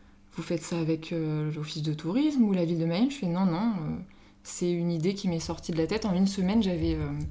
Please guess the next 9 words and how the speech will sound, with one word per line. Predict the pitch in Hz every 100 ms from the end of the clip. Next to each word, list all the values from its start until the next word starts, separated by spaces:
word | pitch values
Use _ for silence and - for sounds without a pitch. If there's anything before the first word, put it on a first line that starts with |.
| - - - - -
j'avais | - 170 165
bouclé | 156 156 -
le | 160
truc, | - 262
quoi. | -
J'avais | 175 160
contacté | 160 156 160 156
mon | 160
bana. | 151 147 165